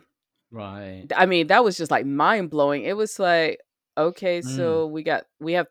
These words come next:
Speaker 2: three bills now." <laughs> And it's just like,
Speaker 1: Wow.
Speaker 2: "Okay, this is," yeah, we're, we're down to three
Speaker 1: It's, it's
Speaker 2: bills.
Speaker 1: it's simplifying it, isn't it? You've, you've, what you've done is you've, you've simplified your existence.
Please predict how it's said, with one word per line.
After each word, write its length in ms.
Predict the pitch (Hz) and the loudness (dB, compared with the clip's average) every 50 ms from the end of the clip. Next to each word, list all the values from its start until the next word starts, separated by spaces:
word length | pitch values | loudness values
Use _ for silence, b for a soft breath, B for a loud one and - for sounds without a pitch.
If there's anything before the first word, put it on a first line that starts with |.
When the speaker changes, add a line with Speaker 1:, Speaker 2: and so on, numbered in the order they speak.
| _ - | _ -4
Speaker 2:
three 260 | 180 165 175 190 185 | -2 -2 -2 -2 -2
bills 400 | 156 156 156 156 143 135 131 - | 2 2 2 2 2 0 -4 -6
now." 240 | - 110 82 - - _ _ _ _ _ _ _ _ - B B B B B B B B B B B B | -8 -8 -8 -10 -12 _ _ _ _ _ _ _ _ -20 B B B B B B B B B B B B
<laughs> 240 | B B B _ - | B B B _ 4
And 200 | 185 175 175 180 | 6 6 6 4
it's 140 | 175 - | 2 -2
just 180 | - 180 - - | -6 -10 -6 -4
like, 140 | 175 165 156 | -4 -4 -4
Speaker 1:
Wow. 140 | 180 190 165 | -4 -4 -6
Speaker 2:
"Okay, 240 | 180 196 - 190 180 | -4 -4 -2 -4 -4
this 260 | 165 190 277 - - | -2 -4 -6 -6 -6
is," 220 | 302 226 - - _ _ _ _ _ _ | -10 -10 -10 -14 _ _ _ _ _ _
yeah, 440 | - 170 160 147 170 226 190 156 | -18 -18 -2 4 6 8 8 8
we're, 260 | 139 151 180 175 156 - _ - | 6 2 -2 -2 -4 -6 _ -6
we're 160 | 170 180 170 | -4 -2 2
down 200 | 185 175 175 170 | 2 2 0 0
to 100 | - 165 151 - | -4 -10 -8 -4
three 200 | - 147 170 175 | -2 -2 -2 0
Speaker 1:
It's, 80 | 156 - 143 131 | 0 0 0 0
it's 200 | 120 117 139 - | 0 0 -2 -8
Speaker 2:
bills. 80 | - _ _ _ _ _ _ _ _ _ _ _ _ _ _ _ _ _ _ _ _ _ _ _ _ _ _ _ _ - | -14 _ _ _ _ _ _ _ _ _ _ _ _ _ _ _ _ _ _ _ _ _ _ _ _ _ _ _ _ -14
Speaker 1:
it's 200 | 147 139 - - | -14 -12 -10 -8
simplifying 840 | - - 185 190 202 196 - 180 143 - - 113 104 101 95 92 87 | -6 -4 -2 -2 -4 -4 -6 -10 -10 -10 -10 -10 -10 -10 -10 -12 -12
it, 160 | 87 87 - - | -14 -16 -14 -14
isn't 240 | 127 127 - 117 95 | -14 -12 -12 -12 -14
it? 160 | - - _ - | -14 -16 _ -12
You've, 180 | 131 127 120 - | -12 -12 -10 -8
you've, 280 | 160 147 135 139 139 | -8 -8 -8 -8 -6
what 120 | 170 175 - | -8 -6 -6
you've 120 | 175 147 | -6 -6
done 180 | 135 175 156 127 | -4 -4 -2 -2
is 240 | 104 101 98 - 123 | -4 -6 -8 -8 -8
you've, 200 | 120 117 - - b b b b b b | -10 -10 -12 -14 b b b b b b
you've 180 | b 147 135 135 | b -8 -6 -4
simplified 840 | - - 196 196 196 196 - - 180 170 - 165 147 147 139 135 135 | -2 0 2 2 0 0 -4 -6 -6 -6 -4 -4 -2 -2 -4 -4 -4
your 160 | 139 135 127 | -4 -4 -2
existence. 920 | 127 120 - 131 117 - - - - - 60 - - - - - - - | -4 -4 -4 -4 -4 -4 -6 -6 -12 -14 -14 -16 -16 -16 -16 -14 -16 -16